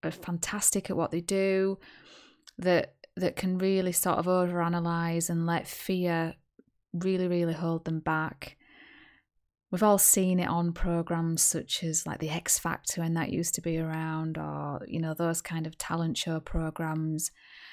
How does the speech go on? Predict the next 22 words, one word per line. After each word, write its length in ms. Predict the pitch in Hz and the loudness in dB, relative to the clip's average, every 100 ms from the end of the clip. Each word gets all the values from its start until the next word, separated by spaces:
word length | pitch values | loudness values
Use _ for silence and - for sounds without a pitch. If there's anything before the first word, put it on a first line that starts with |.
| - - - _ | -20 -20 -20 _
It 120 | - | -2
was 160 | 160 196 | 2 6
always 300 | 202 202 196 | 6 6 6
the 100 | 185 | 8
people 760 | - 196 196 - 190 175 160 - | 10 10 8 8 8 8 4 0
that 440 | 170 170 156 - - | 0 2 2 -2 -6
were 140 | 180 180 | -4 -2
the 80 | |
most 460 | 170 170 170 - - | 0 0 0 -2 0
talented 800 | 180 202 202 190 175 160 165 180 | 0 2 2 0 0 0 -2 -6
in 160 | - 170 | 0 2
my 280 | 170 165 165 | 2 2 0
eyes 480 | 160 156 156 156 160 | -2 -2 -2 -2 -2
and 220 | 160 156 | -2 -2
a 100 | 160 | 0
real 240 | 175 170 | 0 0
natural 580 | 160 165 - - - 175 | 0 0 0 -2 -2 0
at 100 | 165 | 0
what 260 | 180 - - | -2 -2 -2
they 420 | 165 160 160 170 _ | 0 0 -2 -6 _
did 380 | - 180 165 165 - - - - _ - | 2 4 4 0 -10 -20 -20 -20 _ -2
that 280 | 160 - | 0 0